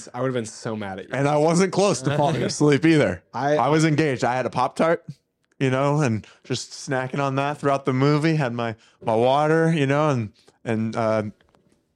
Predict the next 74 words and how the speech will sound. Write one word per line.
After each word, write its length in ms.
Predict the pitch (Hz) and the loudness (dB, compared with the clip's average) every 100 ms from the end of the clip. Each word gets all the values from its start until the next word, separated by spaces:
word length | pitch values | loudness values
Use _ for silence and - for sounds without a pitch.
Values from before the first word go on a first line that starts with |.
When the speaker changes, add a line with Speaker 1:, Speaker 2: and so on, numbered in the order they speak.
| _ - | _ -18
Speaker 2:
stared 360 | - 127 127 | -4 0 2
at 180 | 127 - | 0 -2
Zac 280 | 113 123 127 | -2 -2 -2
Efron's 380 | 131 - 131 127 | -4 -2 -2 0
abs 260 | 147 104 | 0 -2
the 100 | 101 | -4
whole 120 | 104 123 | -2 -2
time. 200 | 117 - - _ _ - - - | -4 -6 -16 _ _ -20 -20 -10
Speaker 1:
I 120 | 123 | -6
went 160 | 139 151 | -4 -4
and 80 | 143 | -4
saw 120 | 139 | -4
this 160 | 131 | -4
movie 140 | 131 123 | -4 -2
with 140 | 117 | -2
my 220 | 117 110 107 | -2 -4 -4
fiance, 480 | 110 107 104 107 | -6 -6 -6 -8
who, 100 | 101 | -6
this 180 | 107 120 | -8 -8
is 120 | 135 | -8
not 160 | 123 113 | -6 -4
usually 240 | 110 113 | -6 -6
her 120 | 104 101 | -6 -8
kind 200 | 107 95 | -10 -10
of 60 | |
movie. 200 | 95 95 | -10 -12
She's 220 | 95 98 | -14 -14
not 160 | 98 95 | -12 -12
a 20 | |
big 320 | 87 98 95 95 | -10 -8 -8 -4
Speaker 2:
Yeah, 100 | 98 | -2
Andrew 260 | 110 131 | 0 0
ditched 420 | 131 120 123 - 98 | 0 0 0 -2 -2
me. 240 | 98 95 | 0 0
Speaker 1:
drama 540 | 107 107 101 101 98 101 | -2 -4 -6 -8 -10 -10
fan. 420 | 104 98 95 95 - | -12 -12 -12 -14 -14
Speaker 2:
My, 80 | - | -6
Speaker 1:
But 200 | 113 110 | -4 -2
I 100 | 156 | -2
Speaker 2:
my 120 | 123 | -2
Speaker 1:
had 80 | 120 | 2
Speaker 2:
movie 280 | 120 135 127 | 2 2 0
date 260 | 113 113 | 0 0
left 380 | 110 117 135 - | 0 0 -2 -6
Speaker 1:
I, 80 | 135 | -6
Speaker 2:
me. 120 | 101 | -6
Speaker 1:
I 20 | 127 | -6
had 240 | 143 165 | -6 -6
the 60 | 170 | -6
chance 240 | 175 165 | -6 -6
to 80 | 160 | -4
go 80 | 170 | -4
see 180 | 151 127 | -4 -4
it, 120 | 87 | -4
and 100 | 120 | -8
I 60 | 110 | -6
went 160 | 120 | -6
to 60 | 127 | -4
go 80 | 131 | -6
see 240 | 127 110 | -4 -4
it, 180 | 110 - | -4 -6
and 120 | 120 113 | -12 -8
I 360 | 123 147 147 | -6 -2 -2
thoroughly 560 | 120 135 131 123 117 110 | -4 -2 0 0 -2 -4
enjoyed 340 | 104 110 107 | -4 -6 -6
it 200 | 104 98 117 | -8 -6 -2
Speaker 2:
Yeah. 140 | 98 | -2
Speaker 1:
and, 120 | - | -4
and 140 | 113 107 | -12 -8
quickly 300 | 143 139 123 | -6 -4 -4
put 180 | 135 | -4
it 120 | 127 113 | -6 -6
into 200 | 117 120 | -10 -8
my 360 | 110 107 107 | -6 -6 -8